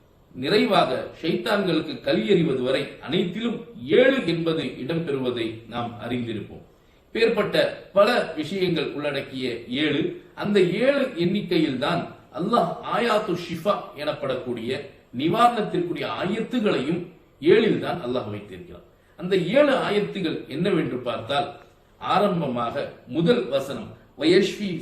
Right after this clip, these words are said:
சுதூர கௌமி முஃமினீன்." இந்த வசனம் சூரத்து தௌபாவின்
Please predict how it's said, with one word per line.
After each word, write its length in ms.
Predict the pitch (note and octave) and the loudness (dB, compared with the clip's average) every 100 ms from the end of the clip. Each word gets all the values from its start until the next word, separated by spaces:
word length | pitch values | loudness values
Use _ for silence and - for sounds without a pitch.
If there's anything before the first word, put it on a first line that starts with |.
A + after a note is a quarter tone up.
| - | -6
சுதூர 380 | E3+ A3 A#3 F#3 | -4 0 0 2
கௌமி 380 | E3+ G3+ G#3+ | 4 4 4
முஃமினீன்." 680 | F3+ C#3 - B2+ A#2 G#2+ - - _ | 2 0 -2 -4 -4 -4 -10 -18 _
இந்த 280 | - E3+ G3 | -2 2 4
வசனம் 540 | D#3+ D#3+ F3 G3 A3+ - - _ - | 4 2 0 -2 -4 -12 -20 _ -6
சூரத்து 500 | B3 C4+ B3+ F#3 E3+ | -2 2 0 -2 -4
தௌபாவின் 560 | - F#3+ G3 E3+ - - | 2 4 6 4 4 -2